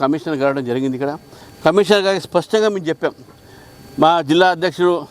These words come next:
మంచిర్యాల జిల్లా అధ్యక్షుడు వెంకన్న గారు కూడా వారు చెప్పారు స్పష్టంగా, వెంకటేశ్వర గారు ఏమనంటే, ఈ యొక్క సం-, ఈ యొక్క అన్ని సన్నివేశాలు ఎట్లయినా ఏం మొత్తం చెప్తే కూడా వారు చూస్తాను, తప్పకుండా చట్టపరమైన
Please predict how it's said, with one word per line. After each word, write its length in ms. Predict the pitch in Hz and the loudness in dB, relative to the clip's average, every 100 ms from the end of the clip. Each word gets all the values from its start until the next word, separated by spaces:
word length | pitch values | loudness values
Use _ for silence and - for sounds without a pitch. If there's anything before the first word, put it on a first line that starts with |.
| _ 139 | _ -2
మంచిర్యాల 280 | 160 175 156 | 0 0 0
జిల్లా 140 | 160 160 | -2 -2
అధ్యక్షుడు 280 | 160 156 147 | -4 -4 -2
వెంకన్న 260 | 156 156 160 | 0 0 0
గారు 120 | 160 156 | 0 0
కూడా 100 | 160 - - _ _ | -4 -4 -12 _ _
వారు 160 | 156 160 185 | 0 0 -2
చెప్పారు 300 | 165 202 180 151 | 0 0 0 -4
స్పష్టంగా, 440 | 160 147 165 151 110 - _ _ _ | -8 -6 -4 -2 -2 -6 _ _ _
వెంకటేశ్వర 380 | 120 139 135 127 117 | -6 -2 0 2 2
గారు 140 | 104 - - - - - 156 | -2 -12 -20 -20 -20 0 2
ఏమనంటే, 420 | 180 175 160 196 202 156 _ - 165 | 2 0 -2 -4 -4 -12 _ -8 0
ఈ 20 | 180 | 0
యొక్క 240 | 165 170 143 160 | 2 -2 -2 -2
సం-, 200 | 165 170 | -2 2
ఈ 20 | 165 | 0
యొక్క 180 | 156 160 156 - _ _ _ 147 | 2 0 0 -2 _ _ _ -4
అన్ని 160 | 175 170 156 | 0 0 0
సన్నివేశాలు 460 | 156 160 151 147 135 | -2 -2 -2 -2 -2
ఎట్లయినా 300 | 147 147 147 143 | -2 -2 0 0
ఏం 80 | 147 135 | 0 0
మొత్తం 180 | 160 139 131 | -2 -4 -4
చెప్తే 220 | - 147 147 | -2 0 2
కూడా 140 | 196 - _ _ _ - | 0 -4 _ _ _ 0
వారు 200 | 131 143 135 127 | 2 2 -2 -4
చూస్తాను, 340 | 139 135 147 131 123 | -6 0 0 0 -4
తప్పకుండా 420 | 110 123 123 123 117 - - | -4 -4 -2 -2 -4 -10 -8
చట్టపరమైన 560 | 113 113 117 117 110 | -8 -2 0 0 -2